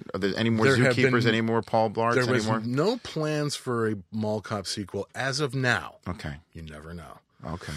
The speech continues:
Speaker 2: And you can catch me, me tweeting away now at Nick Bakay for real, which Rich Eisen is the man who,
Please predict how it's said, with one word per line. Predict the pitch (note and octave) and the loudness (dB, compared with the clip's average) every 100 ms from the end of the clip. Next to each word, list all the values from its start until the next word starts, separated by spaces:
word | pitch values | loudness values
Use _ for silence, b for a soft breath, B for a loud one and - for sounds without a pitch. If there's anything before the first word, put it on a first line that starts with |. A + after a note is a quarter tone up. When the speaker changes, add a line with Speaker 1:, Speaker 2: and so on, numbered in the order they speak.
| D2+ B | -10 B
Speaker 2:
And | C#3 | 2
you | D3 | 2
can | D3 | 2
catch | C#3+ D#3+ - | 2 2 2
me, | D3+ C3 F#2+ | 0 0 -2
me | B2 B2 | -2 0
tweeting | - C#3 C3 | 0 0 2
away | B2+ C3 D3 | 2 2 2
now | A#2 G2 | 0 -2
at | A2 - | -4 -4
Nick | G#2 A2+ | -6 -4
Bakay | - C3+ G#2 G2 | -4 -4 -2 -2
for | - - G#2 A2 | -2 2 2 2
real, | B2 E3 | 2 4
which | C3+ A#2 - | 4 2 -2
Rich | A#2 C3+ D3+ | 2 4 6
Eisen | C3+ E3 B2 A#2+ | 4 4 2 0
is | G#2 | -2
the | A#2 | 0
man | A#2+ C3+ | 2 2
who, | B2+ A2+ | 2 -2